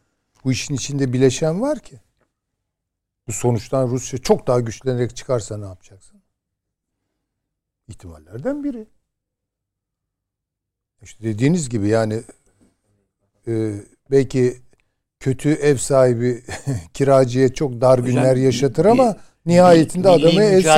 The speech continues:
Speaker 1: sahibi yaptırır.
Speaker 2: öncesi Türkiye'ye de bakış böyle de.
Speaker 1: E, tabii
Speaker 2: "Bir
Speaker 1: canım
Speaker 2: bitir,
Speaker 1: ya, o,
Speaker 2: bitti bunlar."
Speaker 1: o işte
Speaker 2: diyorlardı.
Speaker 1: Hayır, prensibi gözden kaçırıyoruz. Prensip şu. Ekonomiyi silaha dönüştürürsen ve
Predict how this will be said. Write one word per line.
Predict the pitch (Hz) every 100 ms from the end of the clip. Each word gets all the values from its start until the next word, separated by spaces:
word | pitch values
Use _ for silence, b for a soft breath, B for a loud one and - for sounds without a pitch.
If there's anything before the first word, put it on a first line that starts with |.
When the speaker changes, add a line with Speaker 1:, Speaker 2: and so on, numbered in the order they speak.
| 214
Speaker 1:
sahibi | 196 160
yaptırır. | - 151
Speaker 2:
öncesi | 151 147 143 - 269 - -
Türkiye'ye | 214 175 185 156 139 127
de | 135 135
bakış | 151 214 220 -
böyle | 320 202 156
de. | 185
Speaker 1:
E, | - _
tabii | _ 160
Speaker 2:
"Bir | 226
Speaker 1:
canım | 180
Speaker 2:
bitir, | 240 226 285
Speaker 1:
ya, | 214
o, | 196
Speaker 2:
bitti | 262 - - 208
bunlar." | 175 151 147
Speaker 1:
o | 131
işte | 120
Speaker 2:
diyorlardı. | 127 120 120 110 -
Speaker 1:
Hayır, | - _ _ _ _ _
prensibi | 120 143 170 - 180 226 -
gözden | - 120 104 107
kaçırıyoruz. | 101 104 - 110 101 _
Prensip | 143 175 165 123 -
şu. | - 170 110 - _ _ _ _ _ _ -
Ekonomiyi | 143 - 196 202 185 135
silaha | - - 151 156 165
dönüştürürsen | 139 135 131 - 135 135 - 107 101 _ _ 123
ve | 127